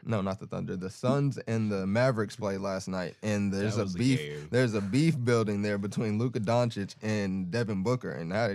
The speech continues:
Speaker 1: what are you guys' thoughts on that? 'Cause in my opinion, I'm thinking, like, Devin Booker, where was this, like Luka said, like, "Don't wait until there's three seconds left and K D
Speaker 2: No
Speaker 1: just hit a
Speaker 2: kidding.
Speaker 1: big shot for you guys to talk mess then." Like, what are you talking about, guy? But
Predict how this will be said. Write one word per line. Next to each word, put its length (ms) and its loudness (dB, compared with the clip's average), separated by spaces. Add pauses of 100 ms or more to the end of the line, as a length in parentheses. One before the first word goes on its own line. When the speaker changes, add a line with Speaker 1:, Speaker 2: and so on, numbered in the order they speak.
Speaker 1:
what 140 0
are 20 0
you 120 -2
guys' 240 0
thoughts 280 -4
on 140 -4
that? 260 -4
'Cause 220 -6 (420)
in 80 0
my 220 4
opinion, 560 -2 (540)
I'm 320 4
thinking, 380 2
like, 240 2
Devin 280 2
Booker, 340 2
where 260 4
was 200 4
this, 300 0 (140)
like 300 -2
Luka 360 2
said, 220 -2
like, 220 -4
"Don't 220 2
wait 200 2
until 380 0
there's 260 0
three 240 0
seconds 400 0
left 220 0
and 120 0
K 200 2
D 220 4
Speaker 2:
No 40 0
Speaker 1:
just 220 2
hit 80 4
a 100 2
Speaker 2:
kidding. 60 -4
Speaker 1:
big 200 0
shot 300 0
for 80 -4
you 140 -4
guys 380 -2
to 200 -4 (220)
talk 200 0
mess 300 0
then." 300 -4
Like, 160 -4
what 140 -2
are 40 -2
you 60 -4
talking 320 -2
about, 260 -4
guy? 200 -4
But 200 -6